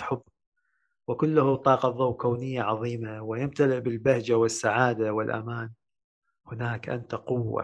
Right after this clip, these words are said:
هكذا نقول له. امتلئ بالحب الكوني، امتلئ بالضوء، ونراه يشع ضوء أكثر وأكثر، يشع حب أكثر وأكثر،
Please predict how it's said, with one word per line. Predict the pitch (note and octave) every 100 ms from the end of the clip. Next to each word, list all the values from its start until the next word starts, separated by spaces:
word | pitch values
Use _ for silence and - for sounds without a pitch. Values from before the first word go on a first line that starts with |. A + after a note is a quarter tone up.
| A#2+
هكذا | A#2+ B2 A2+
نقول | A2 - A2+
له. | G#2+ G#2+ _ _ _ _ _ _ _ _ _ _ _ _ C3+
امتلئ | A#2 - A#2+ A#2
بالحب | A2+ F#2+ A#2+ A#2
الكوني، | A2 G2 A#2+ A2+ A2
امتلئ | A2+ B2 A#2
بالضوء، | - A#2+ G#2+ A#2 B2+ A2+
ونراه | A2 A2 A#2+ A#2
يشع | A#2+ A#2+ D#3+ B2
ضوء | A#2+ C#3 B2+ B2+
أكثر | - - A#2
وأكثر، | G#2+ A#2 - - - _ _ _ _ _ _ _
يشع | A#2+ - E3
حب | - E3+ E3+ -
أكثر | B2+ - A2 A2
وأكثر، | G#2+ A#2+ - - -